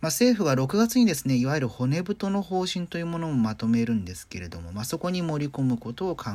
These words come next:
えているという形で、まあ、報道によりますと、えー、マイナンバーカードが利用できる設備を導入している医療機関がまだ全体の二割弱だと。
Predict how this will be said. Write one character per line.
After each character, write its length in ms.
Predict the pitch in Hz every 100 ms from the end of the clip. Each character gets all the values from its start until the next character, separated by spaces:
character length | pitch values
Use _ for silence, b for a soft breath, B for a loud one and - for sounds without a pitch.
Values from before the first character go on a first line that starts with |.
| 101 95
え 60 | 87
て 160 | -
い 100 | 78 82
る 140 | 92 87
と 120 | 87
い 180 | 85 87
う 100 | 82
形 400 | - 82 80 -
で、 160 | 80 B B B B B -
ま 80 | 151
あ、 20 |
報 160 | 143 160
道 140 | 160
に 80 | 160
よ 80 | 156
り 100 | 151
ま 140 | 147
す 100 | 139
と、 300 | - 139 123 - B B B -
え 880 | 110 113 104 95 101 95 87 80 78
ー、 40 | 113
マ 100 | 151
イ 60 |
ナ 100 | 175
ン 60 | 175
バ 120 | 175
ー 40 |
カ 100 | 175
ー 60 | 185
ド 80 | 151
が 100 | 107
利 160 | 104
用 200 | 135 196
で 100 | 233
き 120 | 233 254
る 60 |
設 280 | 220 175 -
備 200 | 156 147
を 300 | 147 147 - - _
導 260 | 120 135 147
入 400 | 151 147 147 139 -
し 140 | -
て 160 | - 226
い 240 | 214 156
る 300 | 147 165 135 - _
医 60 | 127
療 240 | 123 123
機 100 | 123
関 260 | - 110 101
が 120 | 85
ま 180 | 92 135
だ 240 | 143 95 -
全 320 | - 117 135
体 280 | 139 123 113
の 120 | 107
二 200 | 101 101
割 300 | 107 135 160
弱 240 | 156 151
だ 100 | -
と。 100 | 95